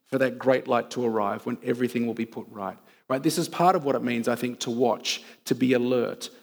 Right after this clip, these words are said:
not to be spiritually sleepy, to work at putting right what Jesus will ultimately put right.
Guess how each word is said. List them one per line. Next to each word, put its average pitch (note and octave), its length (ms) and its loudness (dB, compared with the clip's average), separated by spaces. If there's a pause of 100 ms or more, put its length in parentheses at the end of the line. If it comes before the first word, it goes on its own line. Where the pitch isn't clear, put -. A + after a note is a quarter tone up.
not C3+ 440 2
to C#3+ 100 0
be B2 140 0
spiritually A#2 920 -4 (200)
sleepy, - 840 -6 (760)
to C#3+ 100 6
work D#3+ 400 4
at F3+ 120 -4
putting C#3+ 360 2
right C3 280 4
what C#3 220 -2
Jesus D3 580 2
will C3+ 160 0 (100)
ultimately B2+ 600 0
put - 220 -10
right. A#2 500 -6